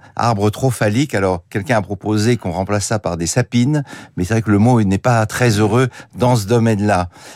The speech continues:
Ils veulent inter-, ils interdisent le Tour de France. Ils refusent aux enfants handicapés de suivre des stages de vol au motif que l'avion est un moyen dépassé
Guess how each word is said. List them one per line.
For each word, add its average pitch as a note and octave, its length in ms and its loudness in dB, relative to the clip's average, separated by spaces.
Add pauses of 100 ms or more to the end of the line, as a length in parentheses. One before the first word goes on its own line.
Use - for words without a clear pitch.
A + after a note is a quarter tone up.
Ils F#2+ 140 -4
veulent A2+ 160 4
inter-, B2+ 280 2
ils G#2 140 0
interdisent A#2 440 0
le A#2 100 2
Tour A2+ 180 -6
de B2 80 0
France. A2 560 -2 (240)
Ils G#2 160 2
refusent A#2+ 380 0
aux G#2+ 180 2
enfants A2+ 360 0
handicapés A2 580 -2
de A#2 120 -2
suivre G2 380 -2
des F#2+ 100 0
stages G#2 460 -2
de G2+ 100 0
vol A#2 420 0 (260)
au - 80 -2
motif A2 380 2
que - 100 -2
l'avion G2+ 420 2
est A2 120 -2
un F#2+ 40 0
moyen G2 280 0
dépassé A#2+ 640 -2